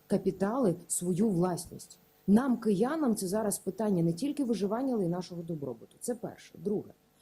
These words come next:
Уже сьогодні-завтра має бути дана команда друк бюлетенів. Так. І зараз питання: чи потраплю я фізично в бюлетень. А, і затягування з боку суду, це так само опція, яку,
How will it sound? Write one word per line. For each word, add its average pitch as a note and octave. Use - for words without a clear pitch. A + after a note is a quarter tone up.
Уже G#3+
сьогодні-завтра C4
має A3+
бути G#3+
дана G3
команда A3
друк G#3
бюлетенів. F3+
Так. -
І G#3+
зараз D4
питання: C#4
чи -
потраплю C#4
я B3+
фізично A#3+
в G#3
бюлетень. G#3+
А, D#3+
і G#3+
затягування A3+
з F#3
боку G#3
суду, D4+
це A#3
так G#3
само B3
опція, A#3
яку, G#3